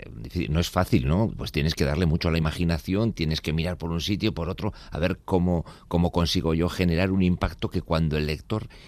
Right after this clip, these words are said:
esté leyéndolo, pues sienta cierto pánico, ci-, eh, se ponga un poco en la piel del que está sufriendo en ese momento, incluso llegue a sentir miedo. No sé si eso es fácil de lograr y yo no sé si lo logro en la novela,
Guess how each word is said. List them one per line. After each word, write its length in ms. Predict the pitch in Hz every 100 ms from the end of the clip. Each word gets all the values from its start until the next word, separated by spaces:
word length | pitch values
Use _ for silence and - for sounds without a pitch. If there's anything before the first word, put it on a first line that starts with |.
| - -
esté 360 | 76 - 98 67
leyéndolo, 600 | 78 87 110 80 87 - - - - - - -
pues 120 | - -
sienta 320 | 110 120 104
cierto 440 | - 104 95 92
pánico, 560 | - 104 87 - 73 76 - -
ci-, 220 | 98 -
eh, 140 | 90
se 160 | 82 101
ponga 220 | 113 127
un 100 | 123
poco 220 | 120 110
en 80 | 107
la 120 | 82
piel 320 | 80 110 110 90
del 160 | 85
que 80 | 80
está 200 | - 90
sufriendo 460 | - 80 90 78 82
en 80 |
ese 180 | 78 80
momento, 720 | 78 80 110 104 - 73 60 - -
incluso 320 | 85 80 90 101
llegue 220 | 87 85
a 40 |
sentir 400 | 80 78 - 78
miedo. 340 | 76 87 67 - - - - -
No 160 | 110 107
sé 140 | 98
si 100 | 69
eso 360 | 65 76 50 50
es 100 | -
fácil 280 | - 73 76
de 100 | 69
lograr 260 | 67 87 80
y 60 |
yo 120 | 82
no 100 | 82
sé 140 | 80 80
si 120 | 71
lo 140 | 58
logro 280 | 76 73 69
en 100 | 71
la 100 | 82
novela, 320 | 73 71 95